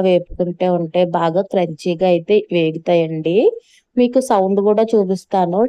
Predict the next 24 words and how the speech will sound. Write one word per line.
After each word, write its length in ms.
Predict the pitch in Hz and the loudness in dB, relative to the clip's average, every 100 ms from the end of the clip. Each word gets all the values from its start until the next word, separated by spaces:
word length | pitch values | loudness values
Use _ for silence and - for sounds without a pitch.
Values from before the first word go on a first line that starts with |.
| 254 | 0
చూడండి. 560 | 196 180 170 170 170 247 453 - _ - 226 | 0 0 0 0 2 2 0 -4 _ 0 4
వేగిందా 480 | 220 214 233 247 254 240 | 4 4 4 4 4 4
లేదా 320 | 226 220 226 220 | 4 4 2 4
అని 160 | 240 277 247 | 2 2 4
తెలియాలంటే 600 | 226 214 214 208 208 254 | 4 4 4 4 2 2
ఇలా 160 | 240 233 226 | 2 2 2
ఒక 100 | 214 190 | 2 2
ఆకు 140 | 185 214 | 0 2
తీసుకుని 380 | 208 - 226 226 196 | 2 0 0 2 2
నలిపితే 420 | 180 - 185 233 240 | 0 -4 -2 0 2
మనకి 320 | 208 190 - 233 - | 2 0 -2 0 2
పొడిలాగా 500 | 196 185 196 190 185 | 2 4 2 2 2
అయితే 160 | 180 220 214 | 2 2 2
అవుతుందండి. 640 | 185 190 185 175 170 220 427 _ _ - 214 | 0 -4 -2 -2 0 0 -2 _ _ -2 2
అలా 180 | 214 214 | 4 4
అయ్యేంత 360 | 202 202 202 202 202 | 4 2 2 0 2
వరకు 280 | 196 190 269 233 | 2 2 0 2
ఫ్రై 160 | 254 202 196 | 2 2 2
చేసుకుంటే 520 | 202 190 - 190 185 269 254 | -2 -2 -4 -4 0 0 2
పౌడర్ 380 | 190 185 202 190 185 | 2 2 0 0 0
బాగా 260 | 170 185 185 | 0 0 0
వస్తుంది. 560 | 175 - 180 170 165 214 427 - _ _ - | -2 -4 -6 -2 0 2 0 -4 _ _ -2
చూడండి, 360 | 254 254 285 311 | 2 4 2 2
ఇక్కడ 140 | 254 | 0